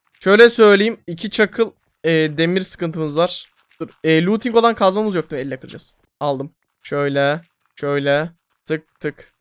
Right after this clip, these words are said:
Yusuf Emir, al. Yarı yarıya. On mermimiz var. Attım arkana. Ayda. Kötü bir kısım var bu silahın.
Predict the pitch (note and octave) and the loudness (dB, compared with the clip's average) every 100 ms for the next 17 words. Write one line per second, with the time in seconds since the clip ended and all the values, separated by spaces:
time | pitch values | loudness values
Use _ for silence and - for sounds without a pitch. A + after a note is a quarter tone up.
0 | _ E3 - G#3+ G3+ F#3+ - - _ _ | _ -6 4 6 8 8 6 -4 _ _
1 | E3 F3 F#3 F#3+ E3+ D3+ C#3+ _ _ _ | 4 6 8 8 8 6 2 _ _ _
2 | - F3+ F#3+ F#3 F#3 F#3 F3+ D#3+ D3 - | 4 4 6 6 6 6 2 2 0 -6
3 | _ _ D#3+ D#3+ F#3 F#3 E3 C#3+ D#3 _ | _ _ -2 -2 4 4 4 -2 -6 _
4 | _ _ - - - _ F#3 F#3 F3+ F3 | _ _ -20 -20 -20 _ 6 8 8 8
5 | F3 F3 F3 E3+ E3+ E3 F#3 G#3+ G3+ G3+ | 8 10 10 8 6 4 -2 0 -2 0
6 | G3+ G#3+ G#3 F#3 F3 E3+ D#3+ D3+ | -2 4 4 4 2 4 4 2